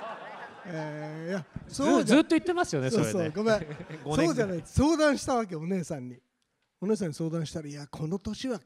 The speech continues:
Speaker 1: なったら変えない方がいいんじゃないですか」って言われて、「そうかな」と思いました。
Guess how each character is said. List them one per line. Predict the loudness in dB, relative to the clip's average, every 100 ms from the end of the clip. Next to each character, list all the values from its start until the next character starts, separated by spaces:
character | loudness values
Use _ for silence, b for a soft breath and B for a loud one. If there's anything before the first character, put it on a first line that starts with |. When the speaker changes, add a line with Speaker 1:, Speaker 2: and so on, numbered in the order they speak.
| _
Speaker 1:
な | -10 -10
っ |
た | -8
ら | -12
変 | -8 -4
え |
な | -2
い | 0
方 | 0
が | 0
い |
い |
ん | -2
じ |
ゃ | -4
な | -6
い |
で | -10
す | -4
か」 | -4
っ |
て | -4
言 | -12
わ |
れ | -12
て、 | -16 -18 b b b
「そ | -14 -14
う |
か | -12
な」 | -6 -6 -4
と | -8
思 | -8
い | -10
ま | -12
し | -8
た。 | -4 -4